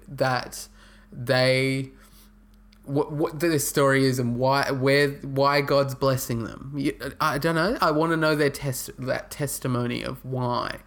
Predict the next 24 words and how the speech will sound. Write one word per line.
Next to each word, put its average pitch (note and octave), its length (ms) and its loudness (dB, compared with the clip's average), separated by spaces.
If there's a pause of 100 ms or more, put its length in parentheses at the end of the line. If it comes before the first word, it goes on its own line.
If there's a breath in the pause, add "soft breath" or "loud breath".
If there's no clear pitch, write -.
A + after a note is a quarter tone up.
(320 loud breath)
But D#3 140 4
then E3+ 180 4
I E3 160 6
also E3 300 2
go, C3+ 320 4
"Well, C3+ 480 4
God D#3 280 2
knows. B2 500 -2 (240)
I E3+ 80 2
don't C#3 200 0
need B2 200 -2
to." B2 340 -4
And D3+ 160 0
maybe G#3+ 200 2
they A3 160 2
wouldn't G#3 300 0
tell F#3+ 220 0
me, B2+ 220 -2
and B2+ 140 -2
that's C3 260 -4
why B2+ 160 0
we're A#2+ 140 0
doing A#2+ 300 -2
it. - 220 -16